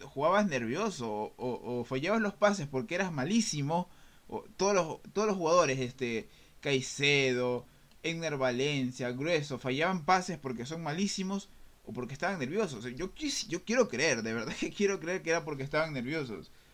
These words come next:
Porque tener un setenta y dos por ciento de acierto en pase para, para un equipo es, es terrible, es terrible.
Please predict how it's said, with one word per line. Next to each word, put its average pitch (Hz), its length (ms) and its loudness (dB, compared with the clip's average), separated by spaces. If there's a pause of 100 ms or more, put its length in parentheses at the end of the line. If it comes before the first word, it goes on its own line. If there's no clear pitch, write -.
(220)
Porque 131 200 -4
tener 135 260 -2
un 220 120 2
setenta 139 320 -4
y 139 40 0
dos 185 120 -2
por 180 160 -6
ciento 170 200 -4
de 170 40 -2
acierto 156 280 -4
en 135 140 -4
pase 135 340 0
para, 104 440 -2
para 113 160 -4
un 165 80 -6
equipo 151 340 -10
es, 151 160 -6
es 147 120 -12
terrible, 131 720 -6 (100)
es 160 160 -10
terrible. 135 560 -2